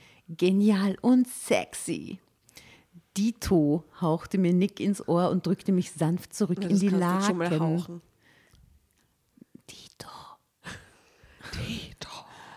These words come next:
Speaker 1: Hauchte mich, hauchte mir Nick ins Ohr und drückte mich sanft zurück in die Laken.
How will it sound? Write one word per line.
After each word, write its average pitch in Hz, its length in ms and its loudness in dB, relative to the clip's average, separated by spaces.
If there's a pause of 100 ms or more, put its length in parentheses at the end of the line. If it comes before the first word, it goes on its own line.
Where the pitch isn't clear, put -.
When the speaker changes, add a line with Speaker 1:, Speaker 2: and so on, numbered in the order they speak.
(140)
Speaker 1:
Hauchte 196 340 -2
mich, 185 240 0 (200)
hauchte 208 320 4
mir 185 100 4
Nick 208 220 0
ins - 160 -4
Ohr 180 180 0
und 190 140 0
drückte 196 240 -2
mich 185 180 0
sanft 151 340 -2 (160)
zurück 190 280 0
in - 120 -2
die 170 100 2
Laken. 147 680 -2